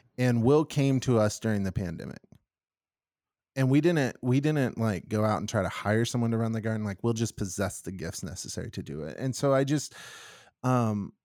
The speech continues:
I just, I, I leave White Rock being able to trust, I think,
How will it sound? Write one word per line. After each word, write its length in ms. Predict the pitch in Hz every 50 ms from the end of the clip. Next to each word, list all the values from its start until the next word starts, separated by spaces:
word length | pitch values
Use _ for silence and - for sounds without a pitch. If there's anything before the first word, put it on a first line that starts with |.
| _ _ _ _
I 100 | 120 120
just, 340 | 120 131 123 - - - _ - - -
I, 200 | 123 123 120 123
I 160 | - - 117 120
leave 280 | 117 127 131 135 113 -
White 160 | - 117 117
Rock 240 | 113 107 104 98 87 - - - - 98 117 104
being 300 | - 113 107 110 107 104
able 200 | 107 104 92 98
to 140 | 90 87 87 -
trust, 920 | - - - - - 107 98 85 82 90 - - - - - - - - _ _ -
I 100 | 104 95
think, 300 | 85 87 107 104 98